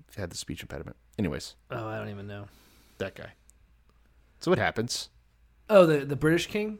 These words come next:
Speaker 2: from, like, the
Speaker 1: Yeah.
Speaker 2: King's Speech?
Speaker 1: Yeah, yeah,
Speaker 2: Yeah.
Speaker 1: yeah, that one.
Speaker 2: Yeah, it doesn't make any sense. What is, uh, all right, so let's that's as far as we're gonna read. What, what is this,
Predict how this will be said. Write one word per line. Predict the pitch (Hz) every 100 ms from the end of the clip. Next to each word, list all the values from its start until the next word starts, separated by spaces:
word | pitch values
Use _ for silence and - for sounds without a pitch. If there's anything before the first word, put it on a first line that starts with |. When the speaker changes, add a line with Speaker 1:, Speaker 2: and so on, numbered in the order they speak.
| -
Speaker 2:
from, | - 120
like, | 117
the | -
Speaker 1:
Yeah. | 151
Speaker 2:
King's | 147 -
Speech? | 165 175 - - _ _ _
Speaker 1:
Yeah, | 143 120
yeah, | 92
Speaker 2:
Yeah. | 92 87
Speaker 1:
yeah, | 71
that | 90 -
one. | - _ - _ - - - - - - - - - - _
Speaker 2:
Yeah, | 120 110
it |
doesn't | 113 104 101
make | 98
any | 98 95
sense. | - 92 -
What | 196
is, | 294 - -
uh, | 160 151 151 135 - -
all | 120
right, | 107 101
so | -
let's | 135 143 - - - - - - _ _ _ - - - - - - - -
that's | 135
as | 123
far | - 110 113
as | 110
we're |
gonna | 107 107
read. | 104 110 107
What, | 160 220 -
what | 180 262
is | 214
this, | 156